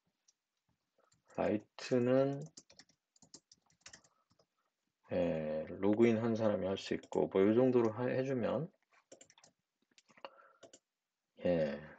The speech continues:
두 개의 아이템, 두 개의 데이터가 있으니까 두 개가 나온 걸 확인할 수 있죠.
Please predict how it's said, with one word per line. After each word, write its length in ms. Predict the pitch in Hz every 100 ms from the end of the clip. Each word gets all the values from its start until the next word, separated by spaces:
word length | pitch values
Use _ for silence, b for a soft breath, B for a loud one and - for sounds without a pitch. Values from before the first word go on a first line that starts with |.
| _ b b b -
두 220 | 113 113
개의 240 | 131 131
아이템, 720 | 104 90 - - 95 90 120 143 _ _ _ - - _ _ _
두 260 | - 104 104
개의 280 | 120 117
데이터가 460 | - 90 - 107 95
있으니까 840 | 82 - 90 82 - 92 78 123 -
두 160 | -
개가 240 | 98 95 87
나온 320 | 76 80 90
걸 240 | 90 85
확인할 340 | 110 117 117 107
수 160 | -
있죠. 560 | 82 _ - 73 78 117